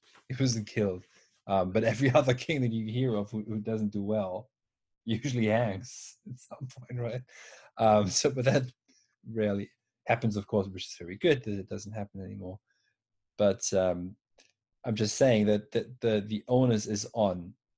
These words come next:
the prince, the full responsibility. So that comes back to the point you made in the beginning,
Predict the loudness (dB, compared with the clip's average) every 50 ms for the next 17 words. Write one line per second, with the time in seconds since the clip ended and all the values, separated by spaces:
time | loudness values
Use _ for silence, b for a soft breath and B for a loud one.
0 | _ _ -18 -16 -10 -2 -2 -2 -2 -2 -6 -14 -16 -18 -18 -20 -20 _ _ _
1 | _ _ _ _ _ _ _ _ _ _ _ _ _ _ _ _ _ _ _ _
2 | -14 -14 -12 -2 0 2 2 2 2 0 -2 0 0 2 2 2 0 0 0 0
3 | 0 0 2 2 2 0 -2 -8 -4 -2 -2 -2 -2 0 2 2 2 2 2 -4
4 | -4 -4 -4 -4 -4 0 0 0 0 0 0 0 0 0 0 -2 -2 -6 -8 -8
5 | -10 -10 -4 -4 -2 -2 -2 -4 -6 -12 -14